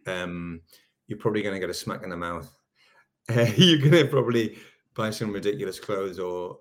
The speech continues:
or find something that you really love and cherish and continue with that kind of passion, whether it be motor scooters or, or Rare Soul records. Um, I think it just continues. It's cyclical.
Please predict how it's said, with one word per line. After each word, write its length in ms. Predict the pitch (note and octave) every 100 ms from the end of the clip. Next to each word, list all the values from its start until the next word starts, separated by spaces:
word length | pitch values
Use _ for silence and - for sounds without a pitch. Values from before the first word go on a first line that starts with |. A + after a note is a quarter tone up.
| -
or 100 | G#2
find 300 | - A#2 A#2
something 320 | A#2+ A2 A#2+
that 140 | A#2
you 160 | A#2 A#2+
really 280 | A#2 A#2+ A#2
love 260 | B2+ D#3+
and 140 | A2+ F2
cherish 400 | - B2+ B2+ -
and 260 | F2+ F2+ - _
continue 580 | - G#2 G#2 A2+ A2+ G2
with 180 | F#2 E2
that 220 | G2 F#2
kind 140 | - F2+
of 100 | -
passion, 480 | G#2+ G#2+ - D#2+ D2 _ _ _
whether 240 | - F#2 G2
it 120 | -
be 120 | G2
motor 300 | F#2+ G2+ G#2
scooters 440 | - G#2 G2 F#2+
or, 340 | F#2+ F#2 F2+ F2+ _ _
or 140 | F#2
Rare 180 | F#2 F#2
Soul 260 | - F#2+ F#2+
records. 580 | F2 E2 D2+ D2 - - F2
Um, 560 | F2 E2+ E2 E2+ E2 - _ _ -
I 80 | -
think 200 | - A#2
it 60 |
just 180 | G#2+ -
continues. 520 | - G#2+ - A#2 A2
It's 180 | F#2 -
cyclical. 520 | A2+ - G2+ - C#2+